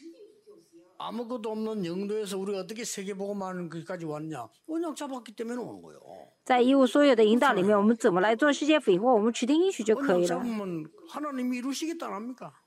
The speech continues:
Speaker 2: 因为持定应许的时候，神说神会应允的嘛。
Speaker 1: 그래, 처음부터 하나님이 모세에게 한 얘기입니다.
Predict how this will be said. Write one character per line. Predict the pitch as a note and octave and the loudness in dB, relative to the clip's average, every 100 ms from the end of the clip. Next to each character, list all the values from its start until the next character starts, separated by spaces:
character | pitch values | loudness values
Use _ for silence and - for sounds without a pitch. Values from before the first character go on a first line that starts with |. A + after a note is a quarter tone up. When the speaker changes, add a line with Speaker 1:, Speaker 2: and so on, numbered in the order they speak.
| - | 0
Speaker 2:
因 | D4 | 2
为 | |
持 | C4 C4 | 4 4
定 | D4 | 6
应 | D#4+ E4+ | 6 6
许 | D#4+ | 4
的 | G#3 | 4
时 | A3+ C#4 | 4 4
候， | C4 | 4
神 | G3+ G3 | 2 0
说 | D#4+ D#4+ | 2 2
神 | D#4+ G#3+ | 4 0
会 | G#3 C#4+ | 2 2
应 | C#4+ | 4
允 | A3 D#3 | 4 2
的 | D#3+ | 0
嘛。 | D#3+ D#3+ - | -4 -6 -12
Speaker 1:
그래, | - C4+ | -14 -12
처음부터 | - D4 D#4 D4+ C4 B3+ | -10 -8 -8 -10 -10 -10
하나님이 | C4 B3 B3 A#3 | -8 -8 -8 -8
모세에게 | G#3 G#3+ G#3 G#3 G#3+ G#3+ C4 A3 | -10 -14 -10 -8 -6 -8 -8 -8
한 | A#3 A3 | -8 -8
얘기입니다. | D3 E3+ F#3+ E3 E2+ | -8 -8 -12 -14 -16